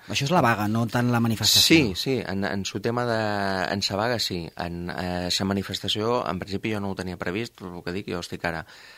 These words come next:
Speaker 2: eh, com a candidat, eh, som un polític novell, som d'això, i tinc una feina a part, i, i combinar-ho tot és una miqueta complicat. Entonces, en, en aquest sentit, no, no, no tenia previst anar-hi.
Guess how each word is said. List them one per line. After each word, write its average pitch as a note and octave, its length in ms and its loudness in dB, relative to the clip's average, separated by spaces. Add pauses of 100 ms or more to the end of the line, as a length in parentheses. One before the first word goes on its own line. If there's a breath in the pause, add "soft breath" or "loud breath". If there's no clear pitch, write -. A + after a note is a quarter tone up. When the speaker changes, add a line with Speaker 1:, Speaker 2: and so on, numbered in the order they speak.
(140 loud breath)
Speaker 2:
eh, E2+ 220 -4
com F2+ 140 -2
a - 20 -12
candidat, F2+ 640 0
eh, E2+ 240 -4
som F2 240 -8
un E2 400 -8
polític E2+ 400 -6
novell, F2 420 -4
som E2 360 -10 (440 soft breath)
d'això, F#2+ 340 -2 (100)
i F2 180 -4
tinc F2 160 -6
una D#2+ 160 -8
feina D#2+ 240 -6
a - 20 -4
part, G2+ 300 -6
i, D#2+ 240 -12 (480 loud breath)
i - 80 -18
combinar-ho F#2+ 480 0
tot F#2 220 0
és F2 80 -8
una E2 100 -6
miqueta D#2 240 -8
complicat. - 560 -12
Entonces, E2 400 -8
en, E2 320 -6
en D#2+ 220 -8
aquest - 200 -8
sentit, E2+ 220 -10
no, D2+ 220 -12 (140)
no, - 200 -16
no D#2 160 -10
tenia D#2 160 -8
previst - 320 -12
anar-hi. - 200 -16